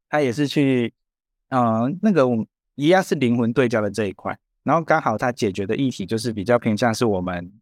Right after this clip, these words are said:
祖先层面的，是老师那时候讲的。因为我哥他就说，诶，他，他想要站上他自己，呃，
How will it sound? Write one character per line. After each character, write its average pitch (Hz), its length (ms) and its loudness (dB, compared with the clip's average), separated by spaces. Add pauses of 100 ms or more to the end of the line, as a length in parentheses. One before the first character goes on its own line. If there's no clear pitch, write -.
(100)
祖 90 180 -6
先 107 300 -2
层 98 180 -2
面 104 160 0
的， - 180 -14
是 - 140 0
老 98 180 2
师 117 240 -2
那 131 140 2
时 110 100 -4
候 101 120 0
讲 - 220 -8
的。 - 80 -20 (400)
因 170 100 -2
为 - 20 2
我 143 60 0
哥 135 180 2
他 143 140 4
就 147 80 2
说， 131 140 0
诶， 147 120 0
他， 139 260 -2
他 139 200 -4
想 101 180 -6
要 120 280 0
站 120 280 0
上 120 240 0
他 117 100 2
自 95 140 -8
己， 90 300 -8 (320)
呃， 98 440 -2